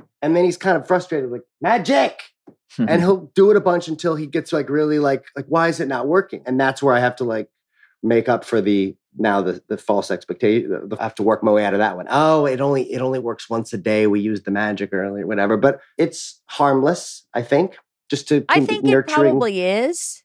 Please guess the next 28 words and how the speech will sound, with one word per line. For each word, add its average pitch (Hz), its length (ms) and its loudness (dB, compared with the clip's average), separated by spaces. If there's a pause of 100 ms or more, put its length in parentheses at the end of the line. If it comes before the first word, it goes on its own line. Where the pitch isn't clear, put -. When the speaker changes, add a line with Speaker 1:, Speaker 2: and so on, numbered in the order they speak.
(180)
Speaker 1:
some 151 220 -2
non-denominational 139 1160 0
wonder. 135 540 0
Speaker 2:
I 175 100 4
mean, 180 160 -2
is 170 120 -2
there 175 140 2
a 160 60 2
stop 120 400 0
point 135 240 -4
on 135 140 -2
that? 143 300 0
Is 107 100 -4
there, 147 120 0
like, 139 200 -2
some 127 280 -2
line 107 280 2
of 104 140 -4
responsibility 98 840 -2
where 95 140 -2
you 92 200 -6
can't 98 420 -6 (500)
overly 104 420 2
fuck 98 320 0
with 95 240 -4
people's 95 560 -2
sense 98 380 -8
of 95 320 -2